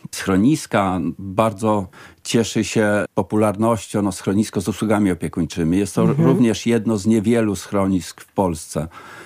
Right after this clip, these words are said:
Speaker 1: które powstało i w, w Lublinie powstało też jedno z pierwszych. To było takie schronisko. S-,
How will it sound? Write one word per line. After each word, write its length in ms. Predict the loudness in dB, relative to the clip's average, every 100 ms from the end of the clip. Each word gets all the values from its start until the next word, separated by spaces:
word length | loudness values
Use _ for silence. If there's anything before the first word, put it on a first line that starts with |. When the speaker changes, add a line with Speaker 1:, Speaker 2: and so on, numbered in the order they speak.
| -18
Speaker 1:
które 280 | -4 -2 -2
powstało 760 | -4 -8 0 0 2 0 0
i 100 | -2
w, 160 | -6 -8
w 340 | -6 -4 -4 -2
Lublinie 380 | 0 2 0 0
powstało 560 | -4 -4 -2 0 -2 -6 -16 -4
też 340 | -2 -2 -4
jedno 420 | -4 0 0 0 -4
z 100 | -2
pierwszych. 680 | 0 0 -2 -8 -10 -10 _ -20 -20 -20 -8
To 100 | -4
było 460 | 0 2 2 0 -2
takie 260 | -4 -2 -4
schronisko. 800 | -2 0 2 2 0 -2 -2 -2 -14 -20 -14
S-, 280 | -12 -6